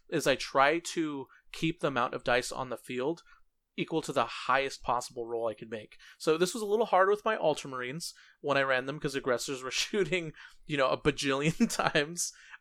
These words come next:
Um, but if you don't have things like aggressors, it can be really handy, uh, just limiting the amount of dice you put onto the table. So, uh,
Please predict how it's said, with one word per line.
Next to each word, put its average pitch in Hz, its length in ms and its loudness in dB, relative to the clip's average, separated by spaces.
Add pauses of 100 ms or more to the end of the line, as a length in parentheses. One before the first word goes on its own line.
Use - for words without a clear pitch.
Um, 123 340 8 (300)
but 160 180 4
if 156 120 -2
you 151 80 0
don't 160 160 4
have 160 120 -2
things 147 200 -6
like 139 120 -2
aggressors, 127 480 0
it - 120 -8
can 135 220 -4
be 135 100 -8
really 127 260 -4
handy, 131 440 -6 (320)
uh, 120 300 6 (280)
just 143 200 -6 (180)
limiting 135 340 -4
the 131 60 -10
amount 123 280 -4
of 113 60 -10
dice 117 240 -4
you - 60 -10
put - 180 -8
onto 120 240 -4
the 117 80 -6
table. 123 400 -6 (240)
So, 131 380 0
uh, 117 220 6